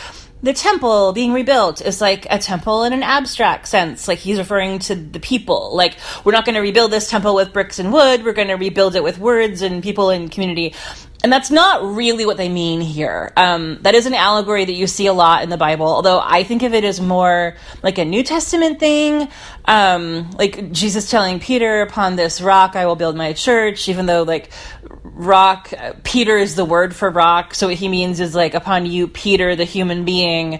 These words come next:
I will build this church." So it's all sort of like, it works as a lovely metaphor for construction and also, you know, a sort of a, like, the, the church is the people, not the actual building. Um,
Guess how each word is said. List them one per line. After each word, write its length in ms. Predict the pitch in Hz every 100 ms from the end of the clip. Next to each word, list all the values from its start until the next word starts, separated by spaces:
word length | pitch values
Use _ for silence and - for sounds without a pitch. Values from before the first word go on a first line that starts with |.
| - - -
I 140 | 170 170
will 160 | 165
build 320 | 160 170 170 165
this 280 | 165 -
church." 760 | - 180 156 139 - - - - - -
So 160 | 233
it's 120 | 226 262
all 140 | 240
sort 200 | 247 233
of 180 | 214 185
like, 340 | 190 165 - - 208
it 120 | 214
works 220 | 240 -
as 100 | 208
a 40 |
lovely 260 | 202 190 190
metaphor 520 | 180 175 - 180 165
for 200 | - 170
construction 760 | 143 185 175 180 - 180 156 156 - - - 165 -
and 240 | 190 185
also, 800 | 175 190 - 185 170 165 160 156
you 180 | 180 170
know, 160 | 160
a 80 | 156
sort 160 | - 165
of 100 | 156
a, 160 | 151
like, 400 | 139 143 - - - - - -
the, 140 | 180
the 300 | 156 139 180
church 320 | 185 233 196 202
is 140 | 185
the 100 | 185
people, 400 | 190 175 170 160
not 180 | 160 -
the 60 |
actual 240 | 139 147 156
building. 340 | 151 131 147 - - - - - - -
Um, 680 | 185 175 165 160 139 117 101